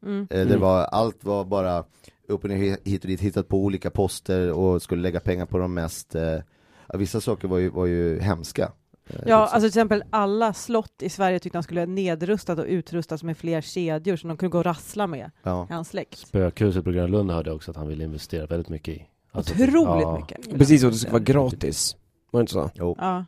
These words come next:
Speaker 4: Ja, just det.
Speaker 2: Statsfinansierat spökhus över hela landet.
Speaker 3: Mm.
Speaker 2: Eh, där f-, folk skulle gå runt och bli, eh, bli skrämda.
Speaker 1: Spökade. Mm.
Speaker 3: Mm.
Speaker 2: Sen sk-,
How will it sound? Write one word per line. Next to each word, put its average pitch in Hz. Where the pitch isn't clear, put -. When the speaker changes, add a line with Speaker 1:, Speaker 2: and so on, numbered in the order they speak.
Speaker 4:
Ja, 87
just 82
det. -
Speaker 2:
Statsfinansierat 95
spökhus 85
över 87
hela 87
landet. 92
Speaker 3:
Mm. 110
Speaker 2:
Eh, -
där -
f-, -
folk 82
skulle 80
gå 82
runt 80
och 82
bli, 78
eh, 85
bli 87
skrämda. -
Speaker 1:
Spökade. 185
Mm. 202
Speaker 3:
Mm. 95
Speaker 2:
Sen 117
sk-, 117